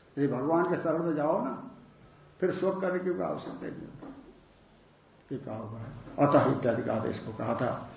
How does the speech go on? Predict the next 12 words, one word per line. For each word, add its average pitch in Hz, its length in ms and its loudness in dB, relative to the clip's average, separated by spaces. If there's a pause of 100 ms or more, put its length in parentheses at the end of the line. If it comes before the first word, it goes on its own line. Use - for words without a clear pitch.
(300)
"अतो 139 280 8
मा 156 300 10
शुच 143 120 6 (520)
शोकम 156 460 8
मा 127 80 4
काशी", 117 600 0 (460)
श्लोक 170 260 6
का 165 80 6
सामान्य 131 480 0
अर्थ - 160 -4
हो 110 180 -2
गया। 110 320 -8